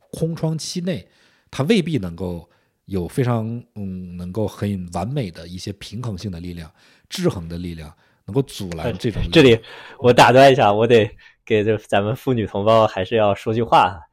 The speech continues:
Speaker 2: 就是虽然说这个禁酒令是完全失败的，也造成了很大的不必要的社会运行的成本、摩擦和，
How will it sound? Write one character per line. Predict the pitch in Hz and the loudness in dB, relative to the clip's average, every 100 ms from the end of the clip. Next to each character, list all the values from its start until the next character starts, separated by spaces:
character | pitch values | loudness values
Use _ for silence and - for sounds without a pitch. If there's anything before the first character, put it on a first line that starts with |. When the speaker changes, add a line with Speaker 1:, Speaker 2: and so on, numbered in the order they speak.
| _ _ _ _ - | _ _ _ _ -8
Speaker 2:
就 | |
是 | 104 104 98 | -4 0 -2
虽 | - 151 | 2 4
然 | 135 101 | 6 4
说 | - 110 | 0 -2
这 | 110 | 0
个 | 101 | -2
禁 | 131 | -4
酒 | 104 82 | -4 -4
令 | 104 110 | -4 -8
是 | - 92 | -8 -6
完 | 87 | -6
全 | 104 | -6
失 | 98 - | -8 -6
败 | 117 156 113 | -2 -2 -2
的， | - 82 | -4 -8
也 | 82 | -6
造 | 101 | -4
成 | 95 95 | -4 -6
了 | |
很 | 98 92 80 | -8 -12 -6
大 | 104 107 | -4 -2
的 | 92 82 | -4 -8
不 | 90 | -10
必 | 87 110 | -6 0
要 | 120 101 | 0 0
的 | 85 82 | -2 -6
社 | - 98 | -8 -6
会 | 104 | -6
运 | 107 | -6
行 | 98 | -8
的 | 95 | -12
成 | - 90 90 | -12 -16 -10
本、 | 101 80 | -8 -8
摩 | 82 90 | -10 -12
擦 | - 98 | -8 -8
和， | 95 - 82 | -8 -8 -8